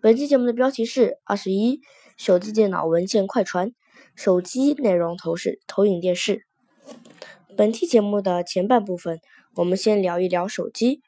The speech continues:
与电脑的文件快传。这个技术很早以前就有了，但现在还有很多人不知道。先说一说这种传输文件的原理吧。首先，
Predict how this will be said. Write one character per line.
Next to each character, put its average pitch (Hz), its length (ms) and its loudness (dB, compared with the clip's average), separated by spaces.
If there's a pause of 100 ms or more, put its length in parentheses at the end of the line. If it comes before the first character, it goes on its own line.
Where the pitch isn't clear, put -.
与 - 120 -4
电 196 220 2
脑 175 120 -2
的 165 140 -2
文 170 180 0
件 208 200 -2
快 233 160 0
传。 170 240 -6 (1000)
这 220 160 4
个 185 220 4
技 196 180 -6
术 202 220 2
很 202 280 -2
早 190 280 0
以 190 80 -2
前 175 240 -4
就 185 120 2
有 - 140 -6
了， - 200 -6 (460)
但 226 160 2
现 240 220 0
在 214 220 2
还 196 120 -4
有 190 80 2
很 190 160 -6
多 190 160 2
人 185 220 -2
不 208 140 -4
知 196 160 -6
道。 - 240 -4 (680)
先 294 280 2
说 294 200 2
一 285 60 2
说 277 320 2
这 277 140 -4
种 185 240 -2
传 196 260 -2
输 254 240 0
文 196 140 4
件 208 180 0
的 185 160 -2
原 180 240 0
理 226 140 -4
吧。 - 220 -8 (680)
首 185 180 0
先， 269 300 0